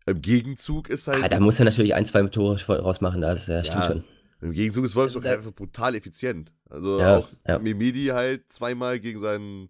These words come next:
Speaker 1: hier, Nationalmannschaftskollegen.
Speaker 3: Aber es, ich finde, es
Speaker 2: Ja.
Speaker 3: geht dann auch viel zu leicht. Und wenn du zu Hause drei Tore kassierst, dann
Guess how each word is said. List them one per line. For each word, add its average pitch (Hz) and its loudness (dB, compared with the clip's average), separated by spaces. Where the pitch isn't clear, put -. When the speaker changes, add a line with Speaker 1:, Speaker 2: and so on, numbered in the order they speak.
Speaker 1:
hier, 92 -4
Nationalmannschaftskollegen. 117 -4
Speaker 3:
Aber 123 -6
es, - -12
ich - -16
finde, 151 -2
es - -6
Speaker 2:
Ja. - 10
Speaker 3:
geht - 4
dann 139 -2
auch 127 -6
viel - -8
zu - -10
leicht. 147 -2
Und 120 -10
wenn 135 -6
du 139 -4
zu 117 -6
Hause 147 -2
drei 135 -6
Tore 165 -4
kassierst, 127 -8
dann 123 -8